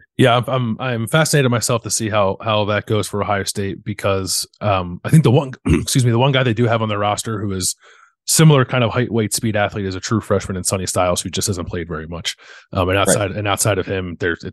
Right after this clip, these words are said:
Speaker 1: they're, they're unicorns. They're unicorns for a reason. So, um, I'm fascinated to see how that goes. Brent, before I let you go, I, I, I wanna, I'm gonna mention people to go back and watch the, the episodes on Ohio State that you guys did on Film Don't Lie. Is there anything you, else you guys have coming up before the game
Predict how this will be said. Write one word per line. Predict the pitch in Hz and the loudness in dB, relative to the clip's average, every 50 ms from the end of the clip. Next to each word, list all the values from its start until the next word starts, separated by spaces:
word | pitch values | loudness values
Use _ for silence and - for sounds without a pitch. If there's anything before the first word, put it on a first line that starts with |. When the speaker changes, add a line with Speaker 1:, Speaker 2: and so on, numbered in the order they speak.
| - 92 - _ _ - - | -10 -10 -12 _ _ -6 -2
Speaker 1:
they're, | 110 104 101 | 2 2 2
they're | - - 117 | 4 6 8
unicorns. | 127 147 165 165 143 - 113 87 82 - | 8 8 8 8 6 4 0 -4 -4 -2
They're | - 101 | 0 2
unicorns | 117 127 120 113 127 113 107 - | 2 2 2 2 0 0 0 2
for | - 131 117 | 2 2 2
a | 113 | 4
reason. | 117 117 117 101 87 85 | 2 0 -2 -2 -6 -8
So, | - - - 95 90 - _ - - - - - _ _ - 120 | -8 -6 -4 -4 -4 -6 _ -14 -20 -20 -20 -20 _ _ -2 2
um, | 117 107 101 98 98 95 - - - - _ _ - | 2 4 4 2 0 -4 -6 -10 -12 -14 _ _ -8
I'm | - 104 101 | -6 -6 -6
fascinated | - - - 147 151 135 165 156 147 | -4 0 2 2 4 4 4 4 4
to | 131 | 4
see | - 139 | 4 4
how | 131 127 | 4 4
that | 123 117 | 4 2
goes. | 135 127 113 - | 2 0 0 2
Brent, | 143 139 143 | 2 0 2
before | 131 131 - 180 185 180 165 | 2 2 4 4 6 6 4
I | 156 151 | 4 2
let | 147 147 160 151 | 2 2 2 0
you | 147 | 0
go, | 135 143 139 135 131 131 | 0 2 2 2 2 0
I, | 123 123 117 - 117 117 | 0 -2 -4 -4 -6 -6
I, | 113 113 107 - - | -6 -6 -8 -8 -6
I | - 113 117 | -2 0 2
wanna, | 113 123 127 123 117 110 - - | 4 4 4 2 2 0 -2 -4
I'm | - 123 | -2 0
gonna | 135 131 127 | 2 4 4
mention | 160 175 - 170 | 4 4 2 0
people | 160 139 131 | -2 0 0
to | 123 | 0
go | 127 | 0
back | 127 127 - | 0 0 -2
and | 127 110 | -2 -2
watch | 107 113 117 120 - - | -2 0 -2 -2 -2 -4
the, | 113 110 101 92 | -6 -4 -4 -4
the | 101 104 101 98 90 76 - _ - | -4 -4 -4 -4 -6 -8 -10 _ -2
episodes | 123 120 113 113 - - 120 113 107 | -2 0 0 0 2 2 2 2 2
on | 113 107 | 0 0
Ohio | 95 107 110 104 | -2 -2 -2 -4
State | - 117 | -4 -4
that | 101 107 | -4 -2
you | |
guys | 104 104 104 - | -2 -2 -2 0
did | - 113 113 | 0 0 0
on | 107 101 | 0 0
Film | - - 110 104 104 | 0 -2 -2 0 0
Don't | 104 104 98 | 0 0 0
Lie. | 104 104 107 | 0 0 0
Is | 107 101 | 2 2
there | 120 | 4
anything | 135 143 - 147 139 127 | 2 2 2 0 0 0
you, | 123 123 - | -2 -2 0
else | 117 120 120 - | 0 0 0 0
you | 123 | -2
guys | 117 110 113 - | -2 -2 -2 -2
have | - 113 - | -4 -6 -4
coming | - 113 117 113 | -2 0 0 0
up | 110 - | 0 -2
before | 107 - 123 117 | -4 -2 0 0
the | 107 107 | 0 0
game | 104 110 113 120 120 | -2 0 0 0 0